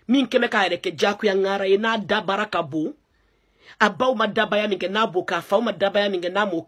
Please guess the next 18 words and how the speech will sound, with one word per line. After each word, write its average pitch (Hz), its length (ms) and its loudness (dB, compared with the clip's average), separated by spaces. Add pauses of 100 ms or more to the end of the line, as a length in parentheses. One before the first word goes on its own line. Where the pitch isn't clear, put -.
n'a 220 180 4
yɛrɛ 185 180 2
b'o 175 160 0
kɛ. 160 220 -6 (400)
I, 285 100 -6
i 311 60 2
t'o 269 200 6
wele 220 200 6
dɔrɔn, 226 280 0 (200)
k'o 294 160 4
ka 247 80 0
n'i 226 80 0
ka 196 100 -4
kɛnɛ 214 200 -2
kɔnɔ. 196 220 0
Fana 262 240 0
ko 254 100 -2
ko 262 100 0